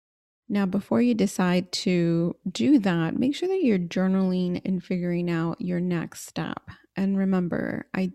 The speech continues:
do have my clarity guide that's for free that you can do to kind of help you explore that, what it is exactly that you want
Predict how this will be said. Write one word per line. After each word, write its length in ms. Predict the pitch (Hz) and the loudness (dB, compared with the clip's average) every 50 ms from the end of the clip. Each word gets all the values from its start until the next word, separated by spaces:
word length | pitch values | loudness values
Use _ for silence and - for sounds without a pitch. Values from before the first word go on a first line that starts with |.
| - - | -6 -4
do 240 | - 220 233 240 226 | 0 0 2 2 2
have 520 | 208 208 190 185 185 185 180 - - - - - | 0 0 0 0 0 0 -2 -2 -4 -6 -6 -4
my 220 | 190 180 180 185 | -2 -2 -2 -4
clarity 400 | - - - 180 180 185 180 175 | -4 -4 -4 -2 -2 -2 -2 -2
guide 460 | 175 185 180 180 180 180 180 202 - - - | -2 -2 0 0 0 0 -2 -4 -6 -10 -6
that's 240 | - 226 - - - | -6 -6 -6 -6 -2
for 160 | - 269 294 | 0 0 0
free 340 | - - - 240 233 233 220 | -2 -2 -4 -2 -2 0 -2
that 180 | 202 196 - | -4 -4 -4
you 80 | 220 208 | -4 -4
can 200 | - - 220 208 | -2 0 0 2
do 180 | 202 202 196 202 - - - - - - - | 2 0 0 -2 -4 -10 -18 -18 -18 -16 -10
to 60 | 294 | -4
kind 200 | - 262 277 339 | 0 2 4 4
of 80 | 294 | 4
help 180 | 233 220 208 - | 4 2 0 2
you 140 | 220 202 190 | 2 2 2
explore 640 | 180 - - - - - _ - 190 196 202 202 190 | 2 0 -4 -12 -18 -12 _ -2 2 2 4 4 2
that, 240 | 185 170 165 170 | 2 0 0 0
what 180 | 170 175 185 190 | 0 2 2 2
it 140 | 196 185 185 | 2 0 0
is 260 | 180 185 180 - - | 0 -2 -2 -4 -6
exactly 540 | - - 170 - - 165 165 170 - 180 165 | -10 -10 -8 -6 -4 -4 -4 -4 -4 -4 -4
that 220 | 160 180 160 - - | -2 -4 -4 -2 -2
you 160 | 180 175 180 | -2 0 0
want 340 | 185 185 170 165 160 - | 0 0 0 -2 -2 -4